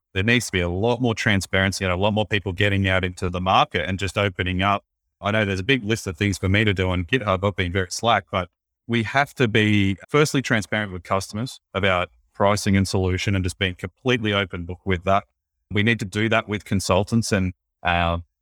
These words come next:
technology providers who are, are leading in this space need to be getting out with consultants and showing them different ways to do things, because what we're doing with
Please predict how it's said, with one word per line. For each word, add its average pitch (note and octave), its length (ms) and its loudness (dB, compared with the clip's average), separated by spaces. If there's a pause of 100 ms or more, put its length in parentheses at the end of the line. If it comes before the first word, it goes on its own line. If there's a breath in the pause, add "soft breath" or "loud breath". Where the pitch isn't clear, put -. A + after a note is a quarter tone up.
(160)
technology B2+ 460 0
providers F#2+ 560 0
who F#2 100 -2
are, F2+ 240 -2
are D#2+ 80 -8
leading A2 360 2
in G2+ 100 4
this F#2 140 -2
space F2 360 -4
need G2+ 140 0
to F#2+ 40 -4
be F2+ 120 -4
getting F#2+ 320 -2
out A2+ 160 -2
with G2+ 140 -4
consultants F#2 580 -4
and G2 100 -2
showing A#2+ 400 2
them G2 140 -2
different G2+ 340 -6
ways G2 220 -2
to F#2+ 100 -6
do G#2 160 0
things, F#2+ 300 -6
because G#2+ 340 -2 (460)
what B2+ 340 2
we're C3+ 220 4
doing C3 400 4
with G#2 280 -2